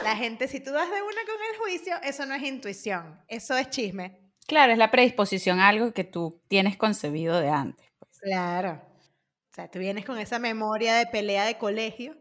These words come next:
Speaker 1: y tú dices, "Ah, es esto, es esto", es lo que tú asocias.
Speaker 2: Sí, sí, sí, sí.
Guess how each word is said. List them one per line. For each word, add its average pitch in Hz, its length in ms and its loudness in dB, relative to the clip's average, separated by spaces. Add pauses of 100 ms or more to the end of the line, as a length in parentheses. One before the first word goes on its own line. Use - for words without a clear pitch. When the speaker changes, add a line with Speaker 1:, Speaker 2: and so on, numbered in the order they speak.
Speaker 1:
y 247 140 -8
tú 226 140 -4
dices, 220 320 -2
"Ah, 214 300 6
es 220 120 -2
esto, - 160 -10
es 185 60 -4
esto", - 340 -8
es 151 80 -16
lo 180 100 -8
que 202 100 -8
tú 190 100 -12
asocias. 185 460 -10 (460)
Speaker 2:
Sí, 190 460 -2 (100)
sí, 208 220 -4
sí, 185 160 -2
sí. 175 200 -4